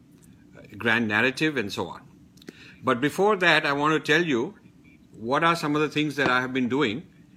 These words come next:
and what are the, some of the things I plan to do. So first, before taking on your questions, let me tell you that Infinity Foundation published fourteen volumes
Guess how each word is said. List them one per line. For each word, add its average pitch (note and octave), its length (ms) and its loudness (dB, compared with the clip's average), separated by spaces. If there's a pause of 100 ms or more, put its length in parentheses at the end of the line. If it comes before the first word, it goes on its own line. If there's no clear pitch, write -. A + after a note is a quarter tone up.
(160)
and A#2+ 140 -4
what C3 140 0
are D3 100 2
the, C#3+ 100 0
some C3 200 -2
of C3 80 0
the B2+ 60 -2
things B2+ 260 -2
I A2+ 80 0
plan A#2+ 260 0
to G#2+ 100 -10
do. E2+ 200 -10 (960)
So C3+ 180 -4
first, G#3 500 2
before D3 300 -2
taking D3 300 -2
on C#3 140 0
your B2 140 0
questions, C3 520 -4
let A#2+ 100 -2
me B2+ 100 0
tell D3 240 0
you A2+ 220 -2 (480)
that B2+ 180 0
Infinity F#3 440 0
Foundation D3+ 680 0 (1120)
published D#3+ 580 2 (300)
fourteen F#3+ 580 0
volumes D3+ 640 0